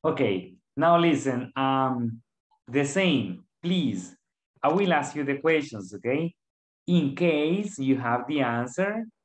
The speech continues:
go to reactions and raise your hand. In case, uh, well, if you have the answer, just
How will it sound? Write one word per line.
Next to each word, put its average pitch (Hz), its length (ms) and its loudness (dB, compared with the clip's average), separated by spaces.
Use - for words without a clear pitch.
go 95 260 -2
to 104 120 -6
reactions 131 800 0
and 262 440 0
raise 131 540 0
your 143 180 -2
hand. 110 500 -2
In 180 220 2
case, 226 640 2
uh, 135 480 4
well, 139 240 2
if 135 180 -8
you 156 100 -2
have 190 220 2
the 190 100 0
answer, 180 420 2
just 135 420 -4